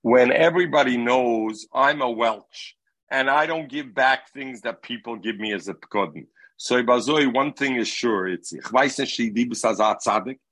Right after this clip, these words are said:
aber besser wie mir bist du sicher. So therefore, Luzi is very happy if it went from me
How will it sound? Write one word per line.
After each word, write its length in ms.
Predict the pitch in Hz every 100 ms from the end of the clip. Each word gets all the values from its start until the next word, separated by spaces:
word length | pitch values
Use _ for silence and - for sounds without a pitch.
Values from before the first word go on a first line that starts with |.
| _ _ _ 143
aber 240 | 143 135
besser 600 | 107 151 202 208 233 190
wie 160 | 180 165
mir 360 | 175 190 175
bist 220 | 151 156
du 60 | 147
sicher. 560 | 110 151 - 131 170 - _ _ _
So 160 | 117
therefore, 580 | 104 151 156 - 147 131
Luzi 340 | 123 156 139
is 140 | 143 95
very 360 | 117 143 135
happy 680 | 110 127 - - 135 117 117
if 220 | - 117 113
it 100 | 98
went 260 | 131 127
from 280 | - 113 107
me 200 | 113